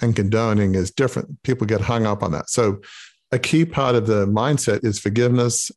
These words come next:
I think, for the believer. It's realizing that God loves us unconditionally.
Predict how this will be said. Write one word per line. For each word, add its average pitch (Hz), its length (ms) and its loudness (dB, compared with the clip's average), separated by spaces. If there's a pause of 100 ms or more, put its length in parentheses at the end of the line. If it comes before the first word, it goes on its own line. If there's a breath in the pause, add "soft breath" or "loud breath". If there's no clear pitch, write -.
I 98 120 0
think, 107 280 -2
for 104 240 0
the 92 120 2
believer. 101 640 2 (1300 soft breath)
It's - 200 -2
realizing 113 560 2
that 98 140 -2
God 107 280 0
loves 104 300 0
us 101 160 -2
unconditionally. 117 920 0